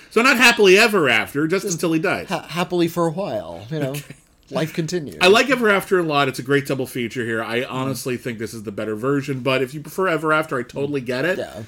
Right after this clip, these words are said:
Speaker 1: See that version too. I like it a lot. Just didn't make my list. Uh,
Speaker 2: Mm.
Speaker 1: what's your next pick?
Speaker 2: Uh, what,
Speaker 1: I assume
Speaker 2: what
Speaker 1: you didn't pick Kenneth Branagh's Cinderella.
Speaker 2: I did not pick Kenneth
Speaker 1: Okay.
Speaker 2: Branagh's
Speaker 1: What else did you
Speaker 2: Cinderella.
Speaker 1: pick?
Speaker 2: I, I like Kenneth Branagh's Cinderella. I don't
Speaker 1: Okay.
Speaker 2: wanna, I don't wanna poo-poo
Speaker 1: Well,
Speaker 2: it,
Speaker 1: I'm,
Speaker 2: but,
Speaker 1: I'm
Speaker 2: uh,
Speaker 1: done with, unless
Speaker 2: Mm.
Speaker 1: there's some they're only, like, obliquely related to. I think I'm done
Speaker 2: Right.
Speaker 1: with Disney movies. So.
Speaker 2: Okay.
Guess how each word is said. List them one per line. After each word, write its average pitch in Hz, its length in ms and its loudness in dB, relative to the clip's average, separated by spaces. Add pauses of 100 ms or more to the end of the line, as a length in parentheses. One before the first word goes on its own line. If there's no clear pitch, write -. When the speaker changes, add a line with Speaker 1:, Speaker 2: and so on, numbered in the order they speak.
(120)
Speaker 1:
See - 240 -2
that 285 160 4
version 262 320 -2
too. 240 200 2
I 147 120 -4
like 165 260 0
it 185 60 0
a 175 60 0
lot. 139 220 0
Just 107 100 -16
didn't 131 180 -4
make 127 160 -8
my 117 60 -8
list. - 300 -14 (460)
Uh, - 60 -4
Speaker 2:
Mm. 135 60 2
Speaker 1:
what's 175 120 2
your 175 100 0
next 143 100 -6
pick? - 100 -6 (400)
Speaker 2:
Uh, 147 120 -8
what, 190 120 2
Speaker 1:
I 147 40 8
assume 185 180 2
Speaker 2:
what - 0 -
Speaker 1:
you 160 80 2
didn't 143 160 0
pick 143 100 -4
Kenneth 123 220 -6
Branagh's 107 220 -6
Cinderella. 90 280 -14 (380)
Speaker 2:
I 190 60 0
did 185 80 2
not 190 280 -2
pick 160 160 -4
Kenneth 117 220 -4
Speaker 1:
Okay. - 100 -6
Speaker 2:
Branagh's 87 240 -6
Speaker 1:
What 139 80 2
else 143 120 2
did 127 80 -6
you - 40 -10
Speaker 2:
Cinderella. 139 220 -2
Speaker 1:
pick? - 100 -4
Speaker 2:
I, - 40 4
I - 20 4
like 226 220 4
Kenneth 143 240 -4
Branagh's 87 260 -10
Cinderella. 67 460 -12
I - 20 -4
don't 135 100 -2
Speaker 1:
Okay. 123 160 -4
Speaker 2:
wanna, 123 140 -6
I 135 40 -6
don't 135 120 -4
wanna 117 220 -6 (200)
poo-poo 156 360 -4
Speaker 1:
Well, 110 100 -4
Speaker 2:
it, 95 100 -10
Speaker 1:
I'm, 139 140 -4
Speaker 2:
but, 147 100 -6
Speaker 1:
I'm 165 140 0
Speaker 2:
uh, 147 60 -4
Speaker 1:
done 196 380 4
with, 185 220 4
unless 147 360 -2
Speaker 2:
Mm. - 20 -14
Speaker 1:
there's 143 240 2
some 135 220 0
they're 131 120 0
only, 127 220 -2
like, 117 200 -2
obliquely 107 600 -4
related 104 400 -4
to. 120 120 -6
I 107 60 -6
think 120 220 -12
I'm 110 100 -10
done 101 120 -6
Speaker 2:
Right. 98 80 -8
Speaker 1:
with 90 100 -14
Disney 80 320 -14
movies. 76 320 -16
So. 151 80 -6
Speaker 2:
Okay. 139 240 -6